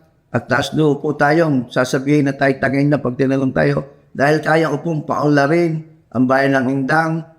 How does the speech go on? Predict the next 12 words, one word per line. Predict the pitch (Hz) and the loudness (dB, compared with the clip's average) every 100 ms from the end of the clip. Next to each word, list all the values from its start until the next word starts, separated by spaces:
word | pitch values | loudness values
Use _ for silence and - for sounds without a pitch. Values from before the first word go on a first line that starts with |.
| _ _ | _ _
Matutunayan | 127 131 143 151 151 151 151 135 | -4 0 0 2 2 2 0 -2
ko | 135 | 0
sa | 143 | 2
inyo | 143 160 156 | 2 0 0
na | 151 127 | 0 0
kahit | 123 135 139 | 0 0 0
po | 139 135 | -4 0
tayo | 170 160 143 | 2 2 2
hindi | 127 135 | 2 0
mataas | 127 123 113 135 | -2 0 -2 -2
ang | 139 | 0
pinag-aralan, | 135 127 135 139 139 | -2 0 0 0 0